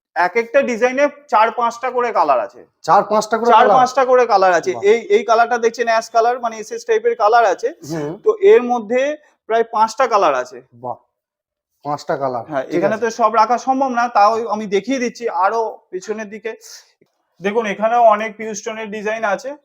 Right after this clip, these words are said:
Speaker 2: হ্যাঁ, এই যে দেখুন, তো আগে যে, যেগুলো, আহ, মানে দাদা বলছিল আর কি, যে কালার গুলো, বিভিন্ন রকম কালার বা
Speaker 1: কালার,
Speaker 2: ডিজাইন,
Speaker 1: ডিজাইন সব পেয়ে যাবেন।
Speaker 2: সব রকম পেয়ে যাচ্ছেন।
Speaker 1: এর মধ্যে প্রায় চার পাঁচটা কালার পেয়ে যাবেন।
Speaker 2: আচ্ছা।
Speaker 1: চার পাঁচটা কালার পেয়ে যাবেন। এর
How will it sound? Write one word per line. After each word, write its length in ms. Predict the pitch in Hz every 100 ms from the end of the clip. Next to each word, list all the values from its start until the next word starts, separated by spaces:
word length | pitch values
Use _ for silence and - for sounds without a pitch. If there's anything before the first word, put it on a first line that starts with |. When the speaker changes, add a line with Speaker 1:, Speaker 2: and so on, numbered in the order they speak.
| _
Speaker 2:
হ্যাঁ, 200 | 151 - _ _ _ _ _ _ _ _ _ _ _ _ 139
এই 60 |
যে 140 | 131 117
দেখুন, 440 | 147 170 190 190 - _ _ _
তো 180 | 165 160
আগে 300 | 165 170 190
যে, 340 | 202 202 196 196
যেগুলো, 280 | 160 185 202
আহ, 320 | 190 190 180
মানে 240 | 165 165 170
দাদা 320 | 156 160 180
বলছিল 320 | 175 185 196
আর 180 | 185 160
কি, 120 | 165
যে 120 | 170
কালার 360 | 175 175 202 196
গুলো, 180 | 185 165
বিভিন্ন 340 | 165 175 175
রকম 220 | 175 175
কালার 300 | 165 160 165
বা 80 | 165
Speaker 1:
কালার, 280 | 175 190 202
Speaker 2:
ডিজাইন, 220 | 160 156
Speaker 1:
ডিজাইন 340 | 180 202 226
সব 300 | 214 226 247 240 _
পেয়ে 180 | 170 143
যাবেন। 160 | 127 196
Speaker 2:
সব 80 |
রকম 220 | 196 190 185
পেয়ে 160 | 180
যাচ্ছেন। 280 | 175 180 240
Speaker 1:
এর 60 | 240
মধ্যে 360 | 233 202 247
প্রায় 220 | 240 233
চার 220 | 226 202 202
পাঁচটা 340 | 214 208 220
কালার 320 | 202 180 196
পেয়ে 160 | 196 196
যাবেন। 300 | 190 208 233 151
Speaker 2:
আচ্ছা। 380 | 147 151 160 208 _ -
Speaker 1:
চার 200 | 185 196
পাঁচটা 340 | 220 214 233
কালার 260 | 214 202 214
পেয়ে 140 | 214
যাবেন। 180 | 220
এর 100 | 214